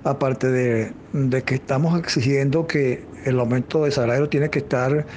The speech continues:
eh, sometido a lo que dice el artículo noventa y uno de nuestra Constitución, que dice que toda,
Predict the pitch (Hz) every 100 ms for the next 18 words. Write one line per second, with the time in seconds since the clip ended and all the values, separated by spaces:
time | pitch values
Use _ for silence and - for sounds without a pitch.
0 | - - 180 143 135 120 - 131 131 -
1 | 139 139 151 160 143 131 131 123 127 156
2 | 151 127 - 135 151 147 135 127 123 120
3 | 120 131 139 143 139 131 139 143 147 143
4 | 139 151 135 147 131 135 - 117 120 139
5 | 143 139 139 139 139 127